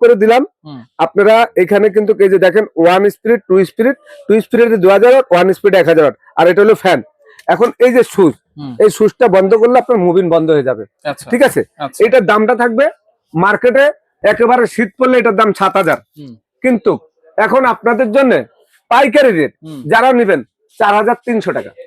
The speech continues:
Speaker 2: চার হাজার তিনশো?
Speaker 1: চার হাজার তিনশো টাকা।
Speaker 2: আচ্ছা, এরপর রেড সুইচের এটা কত?
Speaker 1: রেড সুইচের এই যে পনেরোশো ওয়াট।
Speaker 2: পনেরোশো ওয়াট।
Speaker 1: রেড সুইচের এটা আমরা আগেও ভিডিও দেখাইছি
Speaker 2: হুম।
Speaker 1: আপনাদের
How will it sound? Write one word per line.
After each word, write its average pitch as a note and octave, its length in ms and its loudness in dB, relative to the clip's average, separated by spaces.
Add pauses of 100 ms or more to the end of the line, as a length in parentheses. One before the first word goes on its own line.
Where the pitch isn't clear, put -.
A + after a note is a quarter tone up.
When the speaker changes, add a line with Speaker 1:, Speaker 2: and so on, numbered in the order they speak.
(120)
Speaker 2:
চার F3+ 140 0
হাজার F#3 280 -6
তিনশো? G#3+ 220 -10
Speaker 1:
চার C4 180 2
হাজার A#3+ 160 0 (100)
তিনশো A#3+ 320 -2
টাকা। A#2 220 -6
Speaker 2:
আচ্ছা, C#3 180 -20
এরপর E3 240 -12
রেড F#3+ 180 -2
সুইচের G3+ 300 -10
এটা F#3+ 160 -4
কত? D#3+ 120 -8 (160)
Speaker 1:
রেড C4+ 200 2
সুইচের C#4+ 340 2
এই C4 100 0
যে A#3+ 140 2
পনেরোশো A3+ 380 0
ওয়াট। C3 140 -2 (340)
Speaker 2:
পনেরোশো E3 300 -6
ওয়াট। A2+ 160 -8
Speaker 1:
রেড A#3+ 180 0
সুইচের C4 280 2
এটা A#3+ 180 2
আমরা A#3 180 0
আগেও G#3 240 2
ভিডিও A3+ 160 0 (100)
দেখাইছি A#3 320 -2 (220)
Speaker 2:
হুম। C#3 120 -18 (160)
Speaker 1:
আপনাদের A3 340 -2